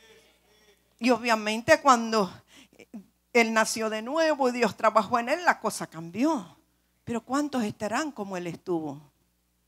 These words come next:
No lo digo juzgándolos, digo que hay que buscar ayuda.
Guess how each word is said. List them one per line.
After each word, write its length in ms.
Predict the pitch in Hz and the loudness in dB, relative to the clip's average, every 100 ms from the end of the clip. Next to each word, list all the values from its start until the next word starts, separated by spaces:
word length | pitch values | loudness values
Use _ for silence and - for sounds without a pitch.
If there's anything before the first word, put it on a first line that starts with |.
| _ _ _ _ _ _ _ _ _ _ _ _ _ _ _ _ | _ _ _ _ _ _ _ _ _ _ _ _ _ _ _ _
No 180 | 214 226 | -6 -2
lo 120 | 254 | -2
digo 240 | 247 262 | -4 -2
juzgándolos, 1120 | 262 233 208 - 262 311 262 277 - 156 - _ _ _ _ _ _ _ | 0 0 -6 -6 -4 -2 -2 -4 -8 -14 -20 _ _ _ _ _ _ _
digo 320 | 208 233 220 | -4 -2 -2
que 160 | 208 185 | -2 0
hay 140 | 208 | 0
que 140 | 214 180 | -2 -8
buscar 360 | 175 - 180 | -10 -8 -10
ayuda. 520 | 160 151 180 165 135 | -8 -4 -2 -2 -4